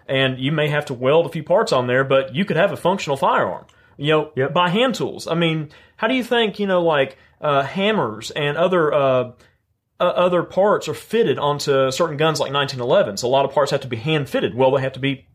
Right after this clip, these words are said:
Speaker 1: filed down and stoned, you know, and, and, and fit precisely. You look at revolvers, all those parts have to be hand fitted, okay? They're not using a machine to fit 'em. They're using tools, files,
Speaker 2: Yep.
Speaker 1: okay? Um, honing tools, things like that. So to, to say that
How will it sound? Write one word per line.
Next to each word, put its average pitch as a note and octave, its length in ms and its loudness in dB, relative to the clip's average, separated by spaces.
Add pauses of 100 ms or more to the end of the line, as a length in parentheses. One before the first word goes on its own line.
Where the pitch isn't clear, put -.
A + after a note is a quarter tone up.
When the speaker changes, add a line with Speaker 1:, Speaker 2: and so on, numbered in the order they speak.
(120)
Speaker 1:
filed A2+ 340 0
down C3+ 340 0
and A#2 160 -6
stoned, C#3 540 0 (300)
you B2+ 120 -4
know, B2+ 160 4
and, C#3 220 -2
and, B2 300 -4 (160)
and A#2+ 180 -4
fit - 440 -2
precisely. F3 600 -2 (200)
You C3 120 -2
look E3 160 2
at D#3+ 60 -4
revolvers, E3 560 2
all E3 160 4
those F3 180 0
parts F#3 340 0
have C3+ 180 0
to C3+ 80 -6
be C#3 140 -2
hand D#3+ 380 -4
fitted, G#3 380 -4 (260)
okay? F3 340 4
They're F3 160 2
not G3+ 140 0
using G3+ 240 0
a B2+ 40 -2
machine F#3+ 340 -2
to A#2+ 60 -4
fit G3+ 180 2
'em. A#2 80 -2
They're B2 100 0
using D#3 380 -2 (380)
tools, - 340 -6
files, - 640 -2 (180)
Speaker 2:
Yep. B2+ 100 2
Speaker 1:
okay? D#3 340 2 (260)
Um, C3 440 0
honing D#3+ 360 2
tools, A#2 320 -6
things D3+ 180 -2
like C#3 180 0
that. F#3 280 0 (260)
So A3 460 2
to, G#3+ 200 2
to F3+ 120 -2
say G#3 440 2
that B2 340 0